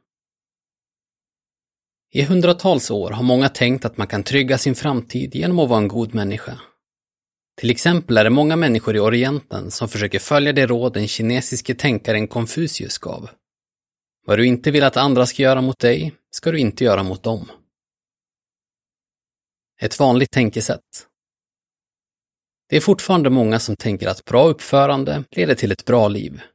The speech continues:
De försöker vara respektfulla och artiga, hitta sin plats i samhället och följa sitt samvete. Lin,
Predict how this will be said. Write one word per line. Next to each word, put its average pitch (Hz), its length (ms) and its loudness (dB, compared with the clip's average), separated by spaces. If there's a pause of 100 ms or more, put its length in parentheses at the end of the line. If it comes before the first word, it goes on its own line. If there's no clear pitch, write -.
(800)
De 92 120 -6
försöker 107 340 -4
vara 92 120 0
respektfulla 120 960 0
och 104 120 6
artiga, 123 600 2 (120)
hitta - 360 -2
sin 131 180 0
plats - 340 -2
i 117 60 -2
samhället 123 800 -2
och 143 120 -8
följa 113 280 2
sitt 120 220 -4
samvete. 117 540 -2 (1400)
Lin, 156 400 -2